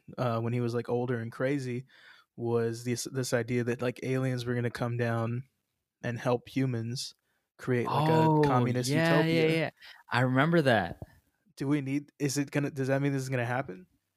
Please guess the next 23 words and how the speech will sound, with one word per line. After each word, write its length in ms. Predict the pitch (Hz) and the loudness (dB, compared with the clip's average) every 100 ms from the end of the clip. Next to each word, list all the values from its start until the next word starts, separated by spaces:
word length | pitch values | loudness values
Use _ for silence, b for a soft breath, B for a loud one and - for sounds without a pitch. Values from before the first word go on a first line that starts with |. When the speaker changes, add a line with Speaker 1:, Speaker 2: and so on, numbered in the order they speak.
| _ _ - | _ _ 0
Speaker 2:
Look, 180 | 143 135 | 2 2
I 180 | 123 160 | 2 4
don't 80 | 165 | 4
know 100 | 135 | 4
about 220 | 113 101 | 4 2
communist 580 | 113 107 101 90 90 - | -2 -2 -4 -8 -10 -10
utopia, 540 | 95 98 85 95 80 | -8 -6 -6 -6 -10
but, 180 | 117 101 | -4 -4
like, 240 | 98 98 _ _ _ | -4 -6 _ _ _
I, 140 | 90 104 - B B _ | -4 -4 -6 B B _
if 240 | 123 - - | -2 -2 -2
I 260 | 113 135 151 | 2 4 4
see 680 | - - 127 120 113 110 - _ _ _ _ _ _ _ - - | 2 0 0 -2 -2 -6 -12 _ _ _ _ _ _ _ -16 -6
anything 640 | 120 127 123 139 131 120 | -2 0 -2 -2 -2 -2
changing 680 | - - 113 117 113 131 123 | 0 2 4 4 4 4 6
the 100 | 120 | 4
world 460 | 98 104 104 95 - - | 4 4 2 0 -6 -4
in 240 | 107 98 | -4 -2
mass, 460 | 95 92 - - - | -2 -2 -2 -2 -2
like 160 | 101 | -4
a 100 | - | -8
wide 880 | 85 92 98 98 101 101 95 98 - - | -8 -4 0 2 2 0 -2 -8 -8 -4
change, 560 | - 101 92 85 - | -4 -4 -6 -6 -8